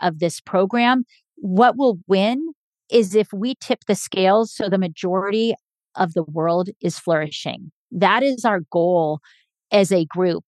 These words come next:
is to help the world flourish. It will not serve the world well if we're competing in this environment. So that's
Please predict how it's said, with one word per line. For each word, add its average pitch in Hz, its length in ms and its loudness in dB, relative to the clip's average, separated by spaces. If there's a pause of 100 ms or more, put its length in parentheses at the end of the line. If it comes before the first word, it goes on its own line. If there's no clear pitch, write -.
is 170 180 -4
to 165 100 -2
help 196 300 -2
the 190 100 -2
world 160 320 0
flourish. - 580 -6 (500)
It 254 140 4
will 277 140 4
not 247 260 2
serve 202 300 -2
the 202 100 0
world 170 380 0
well 180 380 2 (160)
if - 200 -4
we're 170 120 0
competing 160 520 -4
in 147 80 -4
this 143 200 -4
environment. 139 760 -8 (380)
So 233 200 4
that's 233 400 2